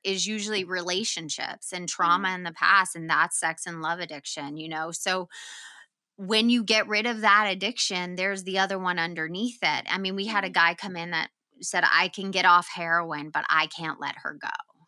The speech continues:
Speaker 1: Like, it's
Speaker 2: Wow.
Speaker 1: more, it was easier to stop doing heroin than to stop his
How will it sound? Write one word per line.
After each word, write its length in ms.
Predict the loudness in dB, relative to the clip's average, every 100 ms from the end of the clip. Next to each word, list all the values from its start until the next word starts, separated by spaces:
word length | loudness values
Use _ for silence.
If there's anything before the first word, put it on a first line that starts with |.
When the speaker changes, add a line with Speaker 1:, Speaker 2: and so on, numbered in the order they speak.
| _ _ _ _ -8 -4 -2
Speaker 1:
Like, 160 | 0
it's 160 | -2 -2
Speaker 2:
Wow. 20 |
Speaker 1:
more, 200 | -2 -2 0
it 140 | 2
was 180 | 2 -2 -4
easier 360 | -2 0 0 2
to 200 | 0 -2
stop 380 | 0 4 4 4
doing 220 | -6 -6
heroin 580 | -4 -2 0 -2 -6 -6
than 180 | -8 -8
to 180 | -10 -4
stop 360 | 0 2 2 -2 -14
his 400 | -8 -6 -6